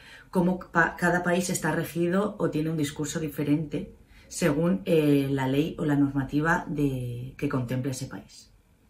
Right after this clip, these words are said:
Ahora os voy a hablar un poco sobre la situación de la prostitución en España. Eh, hoy en día la, la si-, la prostitución, eh, es alegal, es decir, no es ni ilegal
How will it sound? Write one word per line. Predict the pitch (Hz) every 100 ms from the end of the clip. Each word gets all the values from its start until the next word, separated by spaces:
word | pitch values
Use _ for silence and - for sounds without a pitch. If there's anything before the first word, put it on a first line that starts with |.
| _ _ _ _ _ _ - - - - _ _ - -
Ahora | 185 196 233 233
os | 185 165
voy | 180
a |
hablar | 185 196
un | 190
poco | 190 185 196
sobre | 180 170
la | 147
situación | - 156 147 160
de |
la | 170
prostitución | 147 - 156 165 175 180
en | 147
España. | 131 - 127 127 - - - - - - -
Eh, | 190 180 180 -
hoy | 196 208
en | 202
día | 196 196
la, | 185 180 175 165 160 156 156
la | 175 160
si-, | 160 -
la | 160 151 147 147
prostitución, | 143 - 151 139 180 180 156 -
eh, | 156 143 143 156
es | 147
alegal, | 151 151 156 247 -
es | -
decir, | 143 151 143 -
no | 165 156
es | 151 143 147
ni | 147 139 -
ilegal | 156 143 143 151 143